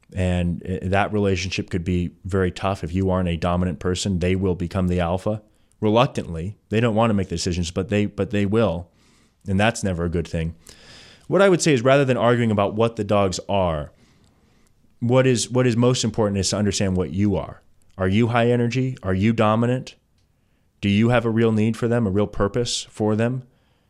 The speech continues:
uh, that you can train them for and employ them in constantly? Because the dogs are what they are, but, but that can either be your, your worst nightmare or, or a great, a great thing for you. It can be a great,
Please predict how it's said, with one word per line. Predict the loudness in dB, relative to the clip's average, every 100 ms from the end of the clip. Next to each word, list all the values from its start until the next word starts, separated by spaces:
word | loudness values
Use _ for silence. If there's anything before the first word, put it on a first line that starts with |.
| _ -4
uh, | -2
that | 0
you | 0 0
can | 0 -2
train | 0 0 2
them | 0
for | 0 0 2
and | 0
employ | 0 0 2
them | 0 0
in | -2
constantly? | -2 -2 -2 -4 -4 -6 -8 _ _ -20 -20 -20 _ _ _ _ _
Because | 0 0 0 -4
the | -4 0
dogs | 2 4 4 4
are | 4
what | 4
they | 2
are, | 2 2
but, | -2 -2
but | 0
that | 2 2
can | 2 0
either | 0
be | 2 2 2
your, | 0 0
your | -2 0
worst | 0 0 0
nightmare | 0 0 0 0
or, | 0 0 0 -4 _ _ -4
or | 0 0
a | 0
great, | 0 -2 -4 _ -10
a | -4
great | -2 -2
thing | -2 -2 -2
for | -6
you. | -6 -6
It |
can | -4 -2
be | -2
a | -2
great, | -2 -2 -6